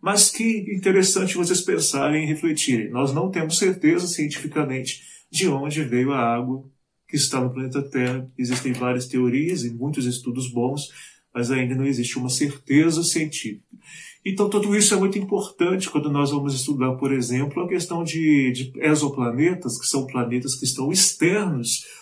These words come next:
ao sistema solar, né? Então, olha só que loucura, gente. Até o começo dos anos noventa,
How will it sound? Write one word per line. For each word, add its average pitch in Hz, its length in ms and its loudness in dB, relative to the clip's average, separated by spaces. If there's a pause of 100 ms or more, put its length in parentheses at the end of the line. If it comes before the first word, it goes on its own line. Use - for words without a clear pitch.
(120)
ao 165 120 0
sistema 175 440 0
solar, 113 500 -2 (460)
né? 127 160 0
Então, 131 180 -2
olha 196 160 -2
só 190 200 0
que 196 100 -8
loucura, 143 600 4
gente. 110 340 -6
Até 143 220 -2
o 156 60 -4
começo 147 500 0
dos 120 120 0
anos 131 220 0
noventa, 117 760 -2